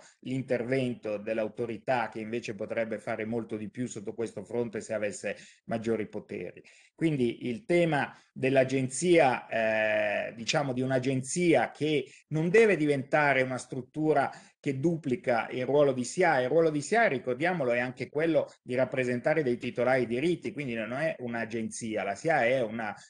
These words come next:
una società di gestione collettiva che rappresenta diritti d'autore e diritti degli editori, quindi ha dei mandanti che sono, eh, da le-, da essere rappresentati, così come tutte le società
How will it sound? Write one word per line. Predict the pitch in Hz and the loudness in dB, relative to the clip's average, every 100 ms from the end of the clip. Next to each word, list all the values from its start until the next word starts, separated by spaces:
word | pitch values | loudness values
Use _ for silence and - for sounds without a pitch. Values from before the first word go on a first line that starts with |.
| _ | _
una | - 123 123 120 117 110 - | -6 -4 -2 -4 -4 -6 -8
società | - 123 135 160 | -10 -8 -2 0
di | 139 | 0
gestione | 117 123 165 143 | 0 -4 -4 -4
collettiva | 131 165 170 196 180 | 0 0 0 -4 -4
che | 123 | -2
rappresenta | 110 123 120 147 - 110 | -4 -4 -6 -6 -6 -6
diritti | 117 135 - 107 | -6 -8 -8 -4
d'autore | 120 139 - 156 160 120 | -4 -4 -2 -2 -2 -4
e | 117 104 | -6 -6
diritti | 117 113 110 - 107 101 - - | -6 -6 -8 -10 -12 -12 -20 -20
degli | - 120 117 113 | -12 -6 -4 -4
editori, | 104 104 185 156 107 92 | -6 0 4 4 2 -4
quindi | 135 127 104 | -6 -6 -6
ha | 107 117 | -2 -2
dei | 101 107 | -2 -6
mandanti | 101 107 120 147 127 104 - 92 | -6 -4 0 0 0 -6 -12 -18
che | - | -16
sono, | 101 110 104 101 95 - _ _ | -12 -8 -6 -6 -8 -14 _ _
eh, | 107 104 101 98 98 | -8 -4 -4 -4 -2
da | 110 | -2
le-, | 110 120 | -2 -4
da | 107 110 | -2 -2
essere | 107 113 | -2 -4
rappresentati, | 104 - 107 104 101 139 156 101 | -6 -6 -6 -6 -2 0 0 -4
così | 98 120 | -8 -6
come | 104 | -8
tutte | - 110 107 | -10 -10 -8
le | 95 | -8
società | 104 - 101 120 131 | -8 -10 -8 -2 -2